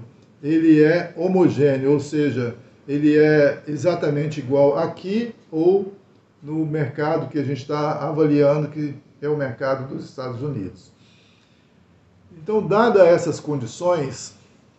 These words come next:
para eu calcular o preço do dólar, basta eu dividir o preço do grama do ouro em reais pelo preço do grama do ouro em dólar.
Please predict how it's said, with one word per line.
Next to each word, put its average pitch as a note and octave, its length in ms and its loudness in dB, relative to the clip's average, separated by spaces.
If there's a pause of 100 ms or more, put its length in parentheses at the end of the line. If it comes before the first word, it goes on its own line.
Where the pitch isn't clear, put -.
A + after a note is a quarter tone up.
(840)
para F3+ 120 -14
eu E3+ 100 -8
calcular D#3+ 480 2
o C#3+ 100 6
preço D#3 400 2
do B2+ 100 -6
dólar, C3 520 4 (280)
basta F#3 440 0
eu F#3 120 4
dividir C#3+ 720 0 (560)
o C#3 100 -12 (140)
preço G3 560 4 (1000)
do E3+ 100 -8
grama D3 720 0 (180)
do E3 160 -2
ouro C#3+ 560 2
em E3 140 -4
reais D3+ 720 2 (500)
pelo F3 240 -6
preço F3+ 680 0
do D#3 220 -6
grama D#3 520 0
do C#3+ 200 0
ouro D3 460 2
em D#3 160 -6
dólar. D#3+ 560 2